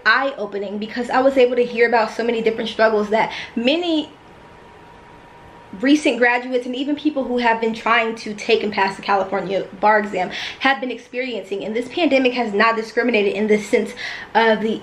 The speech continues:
impact that it's had on so many of these students. So students just kind of emphasized, like, the struggles that they're dealing with, and it was just heartbreaking. It was really, really heartbreaking. But what was honestly a reoccurring request is that so many students were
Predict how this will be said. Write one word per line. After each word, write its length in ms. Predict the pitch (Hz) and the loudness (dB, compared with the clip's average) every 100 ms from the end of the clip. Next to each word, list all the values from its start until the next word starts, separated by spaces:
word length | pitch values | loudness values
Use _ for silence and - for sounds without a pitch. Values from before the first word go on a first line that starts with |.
| - | 0
impact 640 | 330 453 - 302 240 - | 2 2 2 0 0 -2
that 160 | - 214 | -4 -2
it's 140 | 208 | -2
had 180 | 240 233 | 0 0
on 80 | 220 | 0
so 180 | - 226 | -2 -2
many 220 | 240 214 | 2 2
of 80 | 196 | 2
these 160 | 196 | -2
students. 400 | - 220 196 127 - - - | -2 -6 -4 -6 -12 -14 0
So 120 | 277 | 0
students 380 | 269 349 415 392 | 2 -2 0 -2
just 140 | 320 | -2
kind 180 | 330 311 | 2 2
of 80 | - - | 0 0
emphasized, 560 | 285 285 - 233 226 | 0 2 2 0 0
like, 200 | 220 220 | -6 -8
the 60 | 220 | -10
struggles 340 | - 349 339 | -6 -4 -2
that 120 | 277 | -2
they're 80 | 294 | -2
dealing 220 | 254 262 | -2 2
with, 140 | 277 247 | 2 4
and 100 | 262 | 4
it 60 | |
was 100 | 392 | 4
just 200 | 427 453 | 2 0
heartbreaking. 520 | 277 285 233 196 185 - - - | 2 2 2 -6 -8 -14 -18 -4
It 60 | 285 | 2
was 180 | 294 233 | 2 4
really, 200 | 294 339 | 2 4
really 180 | 311 | 4
heartbreaking. 600 | 294 233 240 214 208 208 185 | 2 2 0 -2 -6 -10 -4
But 240 | 220 170 | -4 0
what 240 | 226 294 294 | 0 0 2
was 220 | 269 262 - - - - | 0 0 -14 -20 -20 0
honestly 800 | 240 269 262 - 240 233 208 - - - - - - - - - | 2 2 -2 -6 -4 -4 -6 -10 -18 -20 -20 -20 -20 -20 -20 -4
a 140 | - 214 | 0 2
reoccurring 1080 | 202 269 294 262 - 262 262 247 226 208 - - | 2 4 4 2 -4 0 2 4 2 -4 -8 -6
request 600 | 220 214 - 247 226 - - - - | -4 -4 2 4 4 -4 -18 -20 -2
is 160 | 240 208 | -2 2
that 240 | 226 - | 0 0
so 180 | - 269 | -2 2
many 200 | 294 277 | 4 2
students 440 | - 277 233 - | -2 -2 -2 -4
were 160 | 208 | -4